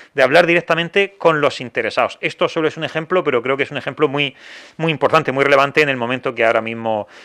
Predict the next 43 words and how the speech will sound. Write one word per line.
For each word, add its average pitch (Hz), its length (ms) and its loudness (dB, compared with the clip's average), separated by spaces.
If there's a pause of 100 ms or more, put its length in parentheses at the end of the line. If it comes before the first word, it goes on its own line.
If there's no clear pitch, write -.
(120)
atravesamos. 110 640 -2 (1000)
Por 127 140 2
otra 131 220 4
parte, 139 280 4
bueno, 120 200 0
las 104 160 0
intervenciones 110 640 -4
que 120 100 -8
nosotros 113 380 -8
hemos 117 180 -8
traído 113 360 -2
hoy, 120 160 0
que 117 80 0
han 107 80 -2
sido 113 180 -6
sendas 117 300 -2
preguntas 113 640 -2 (320)
al 131 140 -4
presidente 127 500 -2
y 123 40 4
a - 20 4
la 117 100 4
consejera, 123 500 0
las 120 280 2
dos 135 340 2 (420)
relacionadas 131 640 0
con 127 160 -6
la, 117 460 4
con 117 120 -4
la 113 120 2
cuestión 123 260 -10
educativa, 123 540 0 (260)
pero 143 140 2
lo 131 80 2
cierto 143 260 -2
es 160 60 -6
que 165 100 -6
si - 100 -2
observamos 131 500 -2
el 147 100 -4
conjunto 139 640 -2
del 131 160 0
pleno, 156 380 0